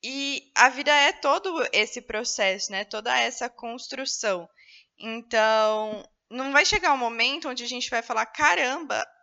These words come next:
eu sei tudo." Não, porque quando você chegar lá naquele momento, o seu referencial, tipo, das coisas que você sabe e tal, vai mudar. E aí você vai falar assim, "Caramba, eu não sei de nada."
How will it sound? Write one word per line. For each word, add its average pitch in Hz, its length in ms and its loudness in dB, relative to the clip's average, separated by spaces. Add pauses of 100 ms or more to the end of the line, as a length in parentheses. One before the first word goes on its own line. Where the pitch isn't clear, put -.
eu 233 160 0
sei 277 300 -2
tudo." 190 600 -14 (400)
Não, 277 320 4
porque 262 280 -2
quando 440 320 0
você 370 260 -2
chegar 214 320 0
lá 208 140 2
naquele 208 300 -6
momento, 202 680 -6
o 214 100 -4
seu 277 200 0
referencial, 269 1080 -4 (380)
tipo, - 260 -16
das 190 220 -4
coisas 208 360 -8
que 208 120 -14
você 196 320 -10
sabe 208 560 -2
e - 100 -20
tal, 220 280 0 (400)
vai 233 320 6
mudar. 202 460 2 (920)
E 208 100 4
aí 233 60 8
você 254 220 0
vai 262 100 2
falar 254 220 0
assim, 240 320 -10
"Caramba, 185 680 -6
eu 190 160 -8
não 185 160 -12
sei - 240 -8
de 285 180 -10
nada." 175 540 -6